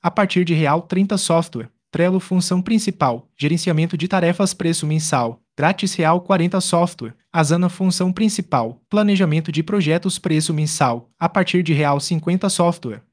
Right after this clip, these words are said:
Zoom, função principal, videoconferência, preço mensal,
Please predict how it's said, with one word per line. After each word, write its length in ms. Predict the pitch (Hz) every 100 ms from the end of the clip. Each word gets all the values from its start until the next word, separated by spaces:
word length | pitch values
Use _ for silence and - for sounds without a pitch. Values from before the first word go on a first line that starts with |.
| _
Zoom, 160 | 139 180
função 420 | 196 185 - 180
principal, 680 | 185 202 214 - 127 117 - -
videoconferência, 800 | 175 190 190 196 196 165 160 180
preço 360 | - 160 170
mensal, 560 | 151 160 - 131 123 -